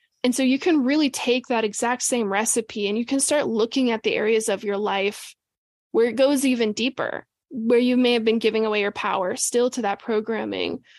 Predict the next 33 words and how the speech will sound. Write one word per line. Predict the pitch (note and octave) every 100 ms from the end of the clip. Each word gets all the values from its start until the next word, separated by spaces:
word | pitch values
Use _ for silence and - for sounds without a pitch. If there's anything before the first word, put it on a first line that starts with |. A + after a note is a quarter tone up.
| _
where | - A#3+
you | A3+ B3
have | C4 C4
been | A#3+ A#3+
taught | - A3 A3+ -
that | G3+ - _ _
you're | - A#3+
not | B3 B3+
allowed | B3 A3+ C4 B3+
to |
decide, | G#3+ G#3+ - - - - -
that | A3+ -
someone | - C4 B3+ B3+
else | A3 A3+ A#3
decides | A#3 A3 G#3+ G#3 G#3
for | - A3
you, | A3+ G#3+ F3+ D2+ - _ - _
that | - A3+
the | A#3+
universe | A#3+ C4 C4+ B3 A3+ A3+ - - - _ _
decides | A3+ A#3 A#3 G#3 G#3 -
for | - G3+ G3+
you, | A#3+ - - - -
right? | - G#3+ G#3+
For | B3
me, | B3+ C4 C#4+ C#4 B3+ A#3 - _ _ _ _ _ -
I |
come | A#3+ B3+
from | A#3 A#3
very | G#3 A3 B3 B3 B3+ B3+
heavy | - A#3+ A#3
religious | A3+ G#3+ G#3 G3+ A3
programming, | - G3+ G3+ A3+ B3+ C#4 D#4 E4